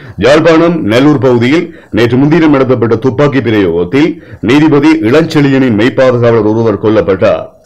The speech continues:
இன்னொரு மெய்ப்பாதுகாவலர் காயமடைந்தார். எனினும் இந்த தாக்குதல் சம்பவம் நீதிபதி இளஞ்செழியனை இலக்கு வைத்து நடத்தப்பட்டது ஒன்றல்ல என போலீஸ் தரப்பில் தெரிவிக்கப்பட்டிருப்பதாக போலீஸ் ஊடக பேச்சாளரான போலீஸ் அத்தியட்சகர் ருவான்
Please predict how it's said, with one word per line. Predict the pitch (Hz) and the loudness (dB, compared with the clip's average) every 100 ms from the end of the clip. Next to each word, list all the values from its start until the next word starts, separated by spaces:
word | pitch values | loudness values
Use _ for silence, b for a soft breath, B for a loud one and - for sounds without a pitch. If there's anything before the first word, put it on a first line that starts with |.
| B B | B B
இன்னொரு | - 135 165 170 156 | -4 0 2 2 2
மெய்ப்பாதுகாவலர் | 131 143 135 127 123 113 107 | 2 2 2 2 2 2 0
காயமடைந்தார். | 104 101 90 80 80 - - - B B | 0 0 0 -4 -8 -10 -12 -14 B B
எனினும் | 117 151 151 117 113 | 0 2 2 0 -2
இந்த | 110 131 127 | -2 0 0
தாக்குதல் | 123 123 131 127 120 | 0 0 0 -2 -2
சம்பவம் | 110 95 92 95 101 B B | -2 -2 0 -2 -4 B B
நீதிபதி | - 110 135 123 117 110 - | -4 0 0 0 0 0 0
இளஞ்செழியனை | - 180 175 170 147 127 110 107 | 0 0 0 0 0 2 0 0
இலக்கு | 101 123 120 | 0 0 0
வைத்து | 110 107 | -2 0
நடத்தப்பட்டது | 104 101 92 95 98 | -2 -2 -2 -2 0
ஒன்றல்ல | 101 110 104 104 135 101 - - B B | 0 0 0 0 2 0 -4 -14 B B
என | - 101 | -4 -2
போலீஸ் | 101 120 151 170 165 | -2 0 2 0 -2
தரப்பில் | - 113 110 127 135 131 | -2 -2 0 0 -2 -2
தெரிவிக்கப்பட்டிருப்பதாக | 110 117 117 113 101 98 92 92 98 101 127 127 B B - | -2 -2 -2 -2 -2 -2 -2 0 0 2 0 0 B B -2
போலீஸ் | 120 151 156 | 0 2 2
ஊடக | 135 131 117 | 0 0 0
பேச்சாளரான | - 110 104 104 101 101 101 107 110 135 147 B 139 - | 0 -2 0 0 2 2 2 2 2 -2 -4 B -20 -4
போலீஸ் | 131 143 143 95 - | 0 2 0 -2 -4
அத்தியட்சகர் | 156 151 139 110 98 98 95 | -2 0 -2 0 0 0 -2
ருவான் | 101 127 147 143 123 | -2 2 2 2 0